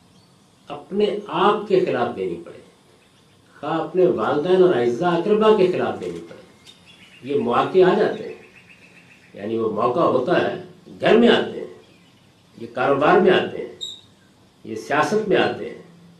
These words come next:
یہ معاشرت میں آتے ہیں، کہ جب آپ کے سامنے ایک چیلنج ہوتا ہے کہ اب آپ سے تقاضا کیا جا رہا ہے کہ آپ کو سچائی اور حق کی بات کہنی ہے۔ ہو سکتا ہے ماں کے خلاف کہنی پڑے،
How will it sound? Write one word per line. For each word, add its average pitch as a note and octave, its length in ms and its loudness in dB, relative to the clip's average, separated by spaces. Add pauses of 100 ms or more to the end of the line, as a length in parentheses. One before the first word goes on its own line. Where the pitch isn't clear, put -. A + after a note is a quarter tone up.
(360)
یہ G#2+ 160 -14
معاشرت G3 480 0
میں F3+ 100 2
آتے - 300 -4
ہیں، - 80 -14 (720)
کہ G#2+ 140 -12
جب D#3+ 240 -4
آپ D#3 340 -2
کے D3+ 120 -2
سامنے C#3 480 0 (760)
ایک C#3+ 280 0 (220)
چیلنج A3 340 6
ہوتا F#2 340 -2
ہے E2+ 140 -12
کہ - 100 -18
اب A#2 160 -8
آپ A2+ 280 -6
سے - 160 -4
تقاضا C#3+ 440 -2
کیا F3 100 2
جا E3 80 4
رہا F#3 160 0
ہے F#3 80 -2
کہ F3 60 -4
آپ D3+ 240 -4
کو D#3+ 80 -6
سچائی - 600 0
اور F3+ 100 8
حق - 240 -2
کی F3+ 60 -2
بات E3 320 0
کہنی F3 380 6
ہے۔ - 60 -8 (800)
ہو F#2+ 80 -12
سکتا D3 220 -6
ہے F3+ 60 4
ماں D3+ 240 4
کے F#3 80 4
خلاف D#3 260 -2
کہنی A#2+ 260 -6
پڑے، - 100 -18